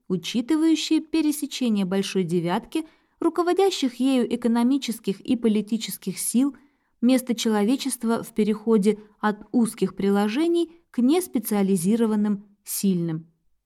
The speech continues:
и, наконец, сверхинтеллектуальным машинам. Поскольку будущее ещё не наступило – мы не можем точно знать все возможные результаты наших действий в настоящем.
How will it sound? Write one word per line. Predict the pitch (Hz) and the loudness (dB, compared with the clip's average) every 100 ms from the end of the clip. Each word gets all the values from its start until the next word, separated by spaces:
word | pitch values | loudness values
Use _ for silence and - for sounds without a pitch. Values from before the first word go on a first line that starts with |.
| _ | _
и, | 190 | -2
наконец, | 185 175 175 190 247 - _ _ | -2 0 0 0 -2 -10 _ _
сверхинтеллектуальным | - 240 349 - 233 226 180 - 185 180 175 180 | -8 -2 -2 2 2 2 0 -2 -2 0 0 0
машинам. | 180 185 - 170 165 165 _ _ _ _ _ _ | -2 -4 -6 -6 -6 -10 _ _ _ _ _ _
Поскольку | 196 - 214 208 | -4 2 0 2
будущее | 202 214 233 185 - 185 170 | 0 2 2 0 -2 -6 -4
ещё | 185 190 - | -2 -2 0
не | 233 | 2
наступило – | 220 214 - 226 302 320 190 - _ _ - | 2 0 -4 -2 2 2 0 -6 _ _ 0
мы | 254 | 4
не | 269 | 4
можем | 277 349 330 277 | 4 2 2 0
точно | 277 294 240 214 | 0 0 0 0
знать | 190 262 277 | 2 0 -2
все | - - 262 | -6 -2 0
возможные | 214 185 196 240 208 196 | 2 2 2 2 2 2
результаты | 185 170 180 165 254 262 | 0 -2 -4 -2 -4 -2
наших | 190 180 185 185 | -2 -2 -2 -2
действий | 175 185 180 190 | 0 -2 -2 -2
в | 185 | 0
настоящем. | 190 190 262 269 196 160 - 170 | -2 -2 -4 -4 -4 -6 -10 -12